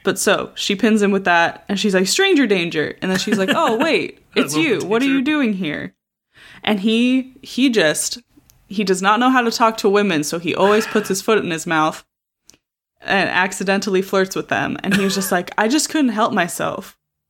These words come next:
Speaker 1: The cuteness was too much." And she's like, "Oh my God."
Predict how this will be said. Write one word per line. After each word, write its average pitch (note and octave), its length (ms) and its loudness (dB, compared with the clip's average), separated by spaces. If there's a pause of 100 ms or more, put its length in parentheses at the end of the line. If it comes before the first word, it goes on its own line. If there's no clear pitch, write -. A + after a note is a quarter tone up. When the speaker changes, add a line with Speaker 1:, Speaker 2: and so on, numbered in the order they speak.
(100)
Speaker 1:
The F#3+ 200 0
cuteness F#3+ 500 0
was F3+ 180 -2
too - 180 2
much." - 500 0 (320)
And F#3+ 180 0
she's A3+ 360 2
like, D#3 320 0
"Oh A3 120 0
my G#3 240 2
God." A3+ 560 -4